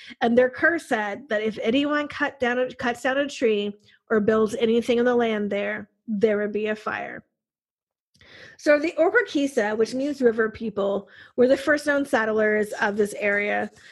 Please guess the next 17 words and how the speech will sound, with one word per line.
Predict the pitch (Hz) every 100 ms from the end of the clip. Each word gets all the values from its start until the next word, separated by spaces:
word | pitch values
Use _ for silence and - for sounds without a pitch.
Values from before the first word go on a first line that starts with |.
| -
They | 226 269 320
were, | 285 262 254
and | 247 269 269
still | - 392
remain, | 453 339 240 233
one | 226
of | 226
the | 226
most | 226 226 214 -
unknown | 254 240 233 226 226 226
of | 220
the | 208
native | 202 202 196
tribes | 208 220 220 208
within | 202 196
North | 202 185
America. | 214 233 - 226 - -